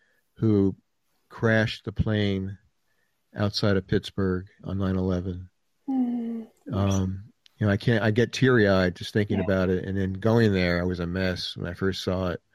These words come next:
Speaker 1: Um, but it's such a beautiful project. I, I, I found out about it by accident. Um, it's,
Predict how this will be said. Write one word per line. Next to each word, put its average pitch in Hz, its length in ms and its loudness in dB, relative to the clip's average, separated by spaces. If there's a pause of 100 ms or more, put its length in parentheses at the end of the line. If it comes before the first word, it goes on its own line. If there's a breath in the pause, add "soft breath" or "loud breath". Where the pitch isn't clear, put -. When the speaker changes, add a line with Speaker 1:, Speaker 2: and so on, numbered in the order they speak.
(500 loud breath)
Speaker 1:
Um, 92 560 0 (640)
but 107 200 4
it's 95 180 2
such 127 220 2
a 110 40 4
beautiful 107 640 4
project. 104 500 0
I, 107 260 0 (120)
I, 120 220 -2 (720)
I 123 300 2
found 123 360 0
out 110 200 2
about 101 340 0
it 95 180 -2 (380)
by 104 200 0
accident. 92 760 -4 (120)
Um, 95 500 -2 (1300 soft breath)
it's, - 420 0